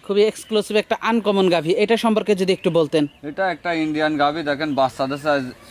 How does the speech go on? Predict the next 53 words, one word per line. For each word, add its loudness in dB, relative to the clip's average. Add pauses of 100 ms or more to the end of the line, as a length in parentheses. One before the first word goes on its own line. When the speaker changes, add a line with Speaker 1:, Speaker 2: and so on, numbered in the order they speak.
(560)
Speaker 2:
ছয় 0
দিন -2
হচ্ছে -2
ভাই। -2 (460)
Speaker 1:
বাচ্চা 0
দিছে 0
আজকে 0
ছয় 0
দিন? 2
Speaker 2:
ছয় 0
দিন, -8
ষাঁড় -4
বাচ্চা -2
হয়েছে, -2
বাচ্চাটা -2
খুব -8
ভালো -4
বাচ্চা -6
হয়েছে -8
ভাই। -8 (220)
Speaker 1:
গাভীটাও 2
তো -2
খুবই 0
একটা -2
ভালো 0
গাভী। 0 (200)
Speaker 2:
হ্যাঁ, -2 (100)
দেখেন -2
Speaker 1:
জাতমানটা 2
খুবই 0
ভালো 2
মনে 2
Speaker 2:
জাতে 2
Speaker 1:
হচ্ছে। -2
Speaker 2:
মানে 0
গরু -2
বা-, 0
গাভীটা 2
অনেক 0
বড় 0
গাভী -2
ভাই। -4 (280)
Speaker 1:
অনেক 0
বড় 4
একটা -2
গাভী। -2
Speaker 2:
হ্যাঁ, 0
অনেক -6
বড় -4
গাভী। -8 (280)
Speaker 1:
দাঁতে 0
কয়টা 0
গাভীটার? 2